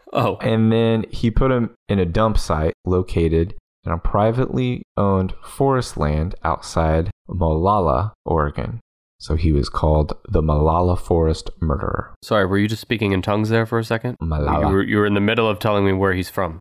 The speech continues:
Speaker 2: It sounded like a fairy tale type place, but it's not.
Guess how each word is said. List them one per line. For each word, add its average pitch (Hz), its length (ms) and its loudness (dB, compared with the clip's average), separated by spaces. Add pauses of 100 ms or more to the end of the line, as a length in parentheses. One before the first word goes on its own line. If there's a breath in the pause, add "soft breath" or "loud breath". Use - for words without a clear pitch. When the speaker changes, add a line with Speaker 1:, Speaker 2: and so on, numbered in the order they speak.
Speaker 2:
It 101 120 2
sounded 151 460 0
like 90 520 2 (260)
a - 60 0
fairy 113 360 4
tale 73 240 -2
type - 260 -4
place, - 460 -2 (800)
but - 100 0
it's 80 200 -2
not. 87 320 0